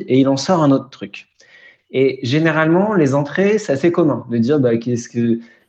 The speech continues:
euh, qu'est-ce que je mets, euh, dans ce système-là ? Par contre, tiens, est-ce qu'il y a d'autres choses qu'on pourrait en faire sortir d'intéressant et comment on va le faire sortir ?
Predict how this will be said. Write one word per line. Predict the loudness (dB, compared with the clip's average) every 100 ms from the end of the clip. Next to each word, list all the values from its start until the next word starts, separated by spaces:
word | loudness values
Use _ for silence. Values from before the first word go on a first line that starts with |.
| -12
euh, | -12 -12 -10
qu'est-ce | -10 -4
que | -2
je | 0
mets, | 2
euh, | 2 2 0 -6 -10 -10 -10 -10 -6
dans | -4
ce | -4 -6
système-là ? | -8 -6 -2 0 0 -2
Par | -4 -6
contre, | -4 -6 -8 -16
tiens, | -8 -2 -2
est-ce | -2 -6
qu'il | -2 0
y |
a |
d'autres | 2 0
choses | -2 -6
qu'on | -4 -4
pourrait | -2 -4
en | -4
faire | -6 -8
sortir | -8 -6 0 0
d'intéressant | 0 0 -2 -4 -10 -14
et | -16 -16
comment | 0 2 2 2 0
on | 2
va | 2
le |
faire | 0 -4
sortir ? | -4 -6 -4 -4 -4